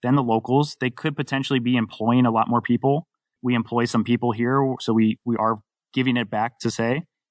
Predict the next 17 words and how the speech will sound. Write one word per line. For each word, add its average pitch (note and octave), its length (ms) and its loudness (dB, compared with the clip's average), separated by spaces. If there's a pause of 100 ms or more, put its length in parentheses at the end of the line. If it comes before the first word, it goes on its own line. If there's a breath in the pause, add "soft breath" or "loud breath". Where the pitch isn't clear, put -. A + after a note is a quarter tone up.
(160)
And C#3+ 480 0
I'd C#3 260 -2
say F3 160 -4
that's, D3+ 340 -6 (240)
that's C3+ 200 -4
gonna C#3 200 -4
be, C3+ 180 -2
like, B2 260 -4
the B2+ 60 2
new B2+ 180 4
future G#2+ 420 -2
where, G#2 380 -2 (380)
you A#2 100 -6
know, A2 160 0
instead B2 320 -4
of A#2 220 -8
having A#2+ 480 0